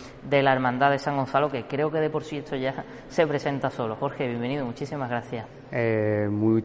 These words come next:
Speaker 2: muy, muy buenas noches, eh, muchas gracias a vosotros siempre por contar con la Hermandad de San Gonzalo. Y, hombre, sabéis que aquí tenéis vuestra casa y, y un placer para esta hermandad contar con vosotros.
Speaker 1: Muchísimas gracias. Oye, Jorge,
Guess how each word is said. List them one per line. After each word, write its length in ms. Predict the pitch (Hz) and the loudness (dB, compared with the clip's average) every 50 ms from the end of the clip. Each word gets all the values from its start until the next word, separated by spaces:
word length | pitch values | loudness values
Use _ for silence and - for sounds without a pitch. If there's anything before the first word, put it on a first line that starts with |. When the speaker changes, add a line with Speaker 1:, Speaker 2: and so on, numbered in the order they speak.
| 110 - - | -2 -6 -6
Speaker 2:
muy, 360 | 147 127 117 120 123 120 120 | -2 2 4 6 6 6 4
muy 440 | 117 120 135 131 120 123 123 123 127 | 2 0 -4 -2 0 2 2 2 2
buenas 340 | 120 127 135 131 131 123 120 | 4 2 2 4 2 2 2
noches, 340 | 120 131 139 131 - - | 2 2 0 0 0 2
eh, 580 | 160 160 160 165 160 143 120 117 117 113 117 113 110 | 4 6 6 6 4 4 4 4 4 4 4 2 2
muchas 280 | 113 113 113 127 127 120 | 0 -2 0 0 2 4
gracias 440 | 123 127 123 - - 156 160 160 - - - - - - - - 127 | 4 4 4 4 2 2 2 2 -2 -8 -12 -14 -14 -14 -14 -12 -8
a 280 | 117 117 113 113 110 110 | -6 -4 -2 -2 -2 -2
vosotros 560 | 113 - - - 123 117 - 143 147 143 139 | -4 -2 2 2 2 2 4 2 2 2 4
siempre 440 | - 139 131 135 131 160 170 185 196 - - - - - - | 4 4 4 6 6 4 4 4 2 -2 -8 -12 -10 -4 -2
por 160 | 117 113 110 | -2 -2 0
contar 460 | - 113 110 104 - 107 110 110 107 | -2 -2 -2 0 2 2 2 2 2
con 420 | - 120 113 110 113 110 110 113 | 0 2 2 4 4 2 2 2
la 60 | 113 113 | 2 2
Hermandad 300 | 110 113 113 110 110 110 | 2 0 0 2 0 0
de 60 | 110 | 0
San 140 | 110 113 110 | 0 -2 -2
Gonzalo. 680 | 110 104 - - 117 123 135 151 170 - - - - - - - - - - - - - - | -2 -2 2 2 4 4 4 2 0 -2 -8 -14 -14 -16 -16 -16 -16 -18 -18 -18 -18 -12 -10
Y, 180 | 135 107 107 | -6 -6 -4
hombre, 180 | 104 101 - - | -6 -6 -8 -8
sabéis 280 | - - 107 110 113 104 | -4 -2 0 0 0 0
que 60 | - | 0
aquí 140 | 117 113 113 | 0 0 2
tenéis 380 | 110 117 113 113 117 120 120 117 | 2 2 2 4 4 6 6 6
vuestra 340 | 113 117 120 117 120 120 113 | 6 4 2 2 2 0 4
casa 580 | - 127 131 131 - - 156 156 151 151 139 131 | 6 4 4 4 4 4 4 6 6 6 4 4
y, 380 | 123 117 113 110 110 107 104 107 107 - - - - - - - - - - - | 2 2 2 2 2 0 0 -2 -6 -8 -12 -16 -16 -16 -18 -18 -18 -18 -14 -8
y 100 | 117 107 | -6 -4
un 100 | 107 110 | -4 -2
placer 380 | - 117 113 - - 113 107 101 - - - - - | -2 -2 -2 -2 -2 -4 -6 -6 -8 -12 -18 -14 -8
para 160 | - 117 113 117 | -6 -4 -4 -4
esta 160 | 113 - 120 | -2 -2 -2
hermandad 320 | 113 113 110 110 113 110 | 0 0 0 0 0 0
contar 560 | 110 110 107 107 113 110 107 107 107 104 - - | -2 -2 -2 0 0 0 0 -2 -6 -12 -12 -8
con 120 | - 113 110 | -8 -6 -6
vosotros. 360 | 117 - - 113 - - - - - - | -6 -6 -6 -8 -8 -10 -14 -16 -14 -12
Speaker 1:
Muchísimas 380 | - 131 - 147 139 147 151 143 | -10 -6 -4 -4 -2 0 2 4
gracias. 280 | 143 147 143 - 139 - | 4 4 2 2 -2 -2
Oye, 180 | 131 143 147 139 | 0 0 0 2
Jorge, 360 | 131 139 143 156 147 117 | 2 0 0 0 0 0